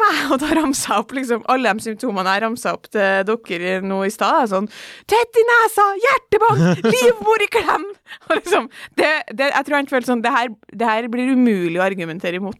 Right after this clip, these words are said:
Speaker 2: Ja, ja. Men
Speaker 1: Så,
Speaker 2: det er jo umulig.
Speaker 1: um,
Speaker 2: Altså, vi, jeg, jeg kan være enig med deg at kvinner har det verst.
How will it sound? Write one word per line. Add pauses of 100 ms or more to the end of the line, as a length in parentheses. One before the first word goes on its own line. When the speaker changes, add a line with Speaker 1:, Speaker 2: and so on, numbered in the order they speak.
(120)
Speaker 2:
Ja,
ja. (320)
Men
Speaker 1:
Så,
Speaker 2:
det
er
jo
umulig.
Speaker 1:
um,
Speaker 2:
Altså,
vi,
jeg,
jeg
kan
være
enig
med
deg
at
kvinner
har
det
verst.